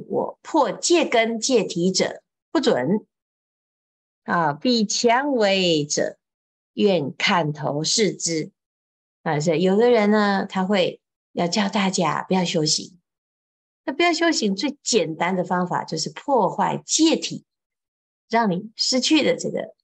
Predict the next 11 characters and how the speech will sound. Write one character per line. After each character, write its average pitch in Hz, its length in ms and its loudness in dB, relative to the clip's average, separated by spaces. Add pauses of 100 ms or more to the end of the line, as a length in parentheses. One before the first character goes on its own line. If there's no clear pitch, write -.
(600)
菩 214 160 2
提 214 180 0
心 180 300 0
戒。 - 320 -2 (640)
啊， - 440 -6
那 160 220 -6
要 147 300 -4 (300)
修 190 360 0
这 185 120 0
个 151 100 0
戒， - 460 -4